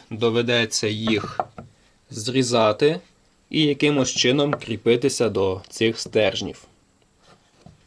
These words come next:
Ну, отак от від кожної батареї повиводив провода, всі плюси з'єднав в одну точку, а мінуси в іншу. Всі провода є одинакової довжини,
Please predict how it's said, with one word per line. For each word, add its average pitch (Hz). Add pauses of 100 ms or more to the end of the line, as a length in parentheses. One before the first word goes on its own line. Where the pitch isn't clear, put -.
(1600)
Ну, 175
отак 151
от 120
від 120
кожної 123
батареї 117
повиводив 117
провода, 156 (380)
всі -
плюси 117
з'єднав 110
в 110
одну 165
точку, 151 (480)
а 139
мінуси 123
в 117
іншу. 101 (580)
Всі 156
провода 135
є 123
одинакової 120
довжини, 139